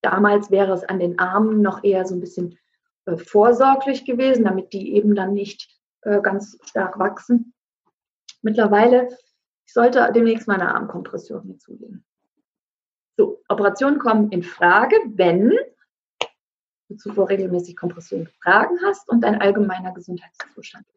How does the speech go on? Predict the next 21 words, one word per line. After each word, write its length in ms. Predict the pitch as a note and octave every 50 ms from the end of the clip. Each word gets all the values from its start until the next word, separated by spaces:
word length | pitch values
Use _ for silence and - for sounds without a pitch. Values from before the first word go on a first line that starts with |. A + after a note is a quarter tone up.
| _ _
okay 280 | _ - C4+ D4 C#4+ -
ist. 340 | F4+ G4+ A#4 - - _ _ _ _ _ _ _ _ _ _ _ _ -
Deswegen 180 | G#3+ A3 G#3+
finde 180 | A3 A#3+ C4+ C4
ich 120 | - _ -
auch, 300 | A3 A3+ A3+ A3+ - _ -
ähm, 500 | A3 G#3+ G#3+ G#3+ G#3+ G#3+ G#3+ G#3+ G#3 G#3+ _ _ _ _ _ _ _ _ _ _ _ _ _ _ _ _ _ -
dass 380 | G#3+ G#3 G#3+ - - _ _ _ _ -
das 180 | G#3 G#3 -
Buch 160 | - A#3+ A3+ -
so 100 | - A#3+
versöhnlich 760 | A3+ - A3 G#3 G#3 A3+ B3+ C#4+ D#4 C4 G3+ F#3+ - - -
ist. 260 | F#3 F3+ - - -
Also 400 | G3+ F#3 F#3+ G3+ G3+ G3 F#3+ G3 - _ _ _ _ _ - - - _ -
das 160 | G3+ G3+ -
Buch 160 | - C#4 - B3
ist 180 | G#3+ - A#3+
nicht 180 | A#3+ A#3+ A#3 -
pro 400 | - - - B3 C4 - - -
Operation 680 | G#3+ A3 - A#3+ A#3+ A#3 A3 A3 - - B3 B3 A#3+ A3
oder 260 | G3+ G3+ G3+ G3+